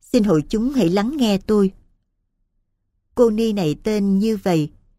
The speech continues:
có ý muốn tu lên bậc trên với Đại Đức Ni tên như vậy, là người trong sạch về các pháp chướng ngại. Cô ta có đầy đủ y bác. Cô ni tên như vậy, cầu xin hội chúng sự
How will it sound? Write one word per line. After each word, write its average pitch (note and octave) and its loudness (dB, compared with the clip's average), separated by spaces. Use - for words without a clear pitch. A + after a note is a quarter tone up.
có B3 2
ý A#3+ 0
muốn C4 -4
tu A3 2
lên G3 2
bậc - -2
trên F#3+ 0
với A3+ -2
Đại D3+ -2
Đức A3 -6
Ni G3+ 0
tên G3 0
như G3+ 0
vậy, D#3 -2
là F3+ 4
người D3+ 0
trong G#3 -4
sạch E3+ -4
về E3 2
các A3+ -10
pháp C4+ -6
chướng B3 -4
ngại. D3 -4
Cô G#3 2
ta G3 -6
có A#3 -2
đầy E3+ 0
đủ D#3+ 0
y G3+ 0
bác. A3 -6
Cô A#3 4
ni G#3+ -2
tên G#3+ -2
như G#3+ -2
vậy, E3 -2
cầu E3+ 2
xin G3+ -4
hội D3+ 0
chúng A#3+ -4
sự D#3+ 0